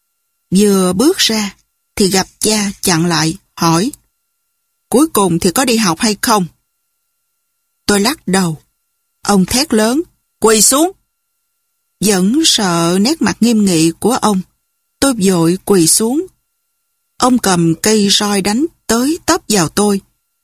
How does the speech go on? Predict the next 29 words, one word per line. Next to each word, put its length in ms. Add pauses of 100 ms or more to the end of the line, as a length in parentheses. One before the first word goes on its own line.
(220)
Mẹ 260
tới 180
giành 200
lấy 140
cây 240
roi, 340 (420)
nhưng 240
bị 120
ông 180
đẩy 360
ra 300 (380)
và 220
tát 340
cho 120
một 280
cái. 360 (540)
Em 220
trai 300
và 80
em 180
gái 340
tôi 320
ôm 220
nhau 280
khóc 280
rống 340
lên. 300 (1080)
Mẹ 240
bảo 360